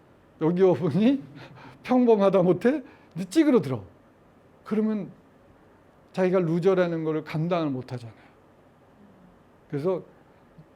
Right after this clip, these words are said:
저, 우리 아들도 그랬으니까 돈 먹고 학교 다닐 때 이게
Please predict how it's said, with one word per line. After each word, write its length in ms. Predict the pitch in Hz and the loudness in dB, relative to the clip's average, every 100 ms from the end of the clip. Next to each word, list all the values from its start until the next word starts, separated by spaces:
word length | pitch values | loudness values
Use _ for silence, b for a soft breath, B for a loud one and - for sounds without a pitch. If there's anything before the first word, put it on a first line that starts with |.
| _ _ - | _ _ -10
저, 140 | 139 | -8
우리 240 | 185 214 | -6 -2
아들도 340 | 247 170 190 214 | 0 0 -2 -4
그랬으니까 600 | 254 240 180 135 131 175 | -6 -6 -8 -8 -10 -8
돈 140 | - 214 | -4 -4
먹고 220 | 220 214 | 0 0
학교 200 | 196 180 | 0 -2
다닐 200 | 160 135 | -6 -8
때 340 | 127 131 196 190 _ _ _ _ _ _ _ _ | -10 -8 -8 -10 _ _ _ _ _ _ _ _
이게 200 | - 165 | -8 -6